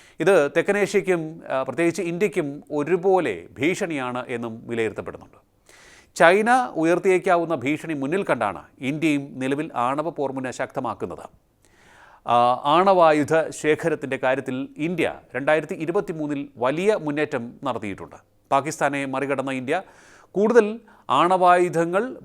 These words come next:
പ്രയോഗിക്കാൻ സജ്ജമാക്കുകയും ചെയ്തിരിക്കുകയാണ്. റിപ്പോർട്ട് പ്രകാരം ഇന്ത്യയുടെ കൈവശം നൂറ്റി എഴുപത്തിരണ്ട് ആണവ ആയുധങ്ങളാണ് ഉള്ളത്.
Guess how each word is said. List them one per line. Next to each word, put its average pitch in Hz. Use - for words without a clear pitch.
പ്രയോഗിക്കാൻ 196
സജ്ജമാക്കുകയും 175
ചെയ്തിരിക്കുകയാണ്. 92
റിപ്പോർട്ട് 233
പ്രകാരം 139
ഇന്ത്യയുടെ 165
കൈവശം 139
നൂറ്റി 160
എഴുപത്തിരണ്ട് 156
ആണവ 151
ആയുധങ്ങളാണ് 143
ഉള്ളത്. 95